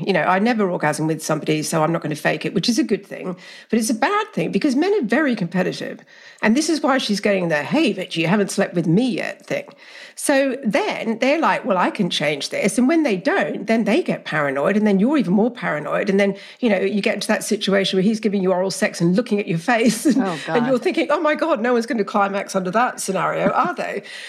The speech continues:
Speaker 1: But I, um, I had similar thing with you in that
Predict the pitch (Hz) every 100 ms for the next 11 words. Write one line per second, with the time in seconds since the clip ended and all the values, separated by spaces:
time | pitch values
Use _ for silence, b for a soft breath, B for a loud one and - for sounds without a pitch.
0 | B B - 277 269 277 330 381 466 494
1 | 440 254 - 392 415 427 320 403 359 370
2 | 349 294 - - _ _ - 370 254 -
3 | 220 226 226 220 240 190 190 202 240 240
4 | 233 208 -